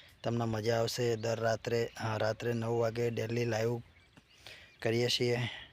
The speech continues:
ઘણા બધા મિત્રો જોડાય છે, ઘણી બધી મોજ આવે છે, ઘણો બધો આનંદ આવે છે.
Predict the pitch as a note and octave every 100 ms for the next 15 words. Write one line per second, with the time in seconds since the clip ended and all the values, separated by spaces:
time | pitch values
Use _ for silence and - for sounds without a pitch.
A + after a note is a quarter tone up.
0 | _ - - _ - A#2 A#2 A#2 A#2+ A#2
1 | - A#2+ G#2+ A2+ A2 A#2+ A#2+ A#2 A#2+ A#2
2 | A#2 A2 A2 A#2+ B2 A#2 A#2+ A2+ A#2 A2+
3 | A2 G2+ G#2 A#2 C3 A#2+ B2 A#2+ B2 A#2+